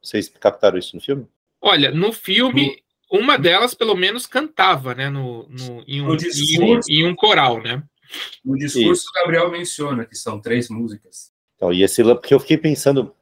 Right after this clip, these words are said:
Speaker 1: o lance do machismo, eu fui pegar nas, nas relações, assim, na, na, na parte mais, mais evidente, vai, digamos assim, da tradição, é, do histórico, vai, tradição, soa muito positivista.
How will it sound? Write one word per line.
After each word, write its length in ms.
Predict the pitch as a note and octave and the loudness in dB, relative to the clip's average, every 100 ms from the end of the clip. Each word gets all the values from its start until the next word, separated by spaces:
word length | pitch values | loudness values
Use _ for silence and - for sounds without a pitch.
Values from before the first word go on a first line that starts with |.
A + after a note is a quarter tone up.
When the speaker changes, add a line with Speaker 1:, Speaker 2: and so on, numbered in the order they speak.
| _ _ _ | _ _ _
Speaker 1:
o 60 | G#2+ | 2
lance 220 | A2+ A2 _ _ | 2 2 _ _
do 220 | G2+ G2+ | -8 -2
machismo, 720 | G2 F2 - B2+ A#2 F2+ D#2+ _ _ _ _ | -2 -2 -6 -8 -8 -12 -14 _ _ _ _
eu 140 | - G#2+ | -2 -2
fui 220 | - B2 | 2 0
pegar 680 | - C#3 G#2 F#2+ F2 F2 - | 4 4 6 4 4 2 -4
nas, 580 | A2 G2 F2+ F2+ - - | -12 -8 -6 -6 -8 -10
nas 260 | G2+ F#2+ F2 | -6 -6 -4
relações, 600 | F2+ F2 - A2+ A2+ F#2+ | -2 -2 -4 -4 -4 -4
assim, 280 | E2 - F2 | -12 -14 -12
na, 220 | E2 D#2+ | -10 -10
na, 220 | D#2 E2 E2 | -8 -6 -4
na 100 | E2 | -2
parte 340 | F#2 F2 - | 0 -2 -6
mais, 640 | E2+ D#2+ D#2+ - - - _ _ _ _ _ | -8 -10 -10 -10 -10 -12 _ _ _ _ _
mais 300 | G2 F#2 E2+ | 0 0 0
evidente, 720 | D#2+ E2+ - F2+ G#2 - - | -4 -2 -2 -2 -2 -6 -8
vai, 240 | D2 E2 D#2+ | -2 -2 -4
digamos 360 | E2+ D2 D2 | -10 -10 -12
assim, 380 | C#2+ - F#2 G#2 _ _ _ _ | -14 -12 -14 -14 _ _ _ _
da 160 | - F#2+ | 2 4
tradição, 840 | - F#2+ E2 - - G#2 A#2+ F#2 - _ _ - | 4 0 -2 -4 2 4 4 -2 -10 _ _ -8
é, 640 | F#2+ F2 E2+ E2+ E2 E2 - - | -4 -4 -4 -6 -8 -10 -14 -16
do 60 | |
histórico, 640 | - - F2 F#2 F2+ - E2+ | -14 -4 -2 -2 -4 -12 -14
vai, 120 | E2 | -14
tradição, 480 | - E2 - F#2 F#2 | -14 -18 -16 -14 -14
soa 300 | - F#2 E2+ | -6 -4 -4
muito 440 | E2+ - F#2+ D#2+ _ _ _ _ _ - | -6 -6 -6 -6 _ _ _ _ _ -8
positivista. 580 | - E2+ - D#2 - _ | -6 -6 -6 -10 -12 _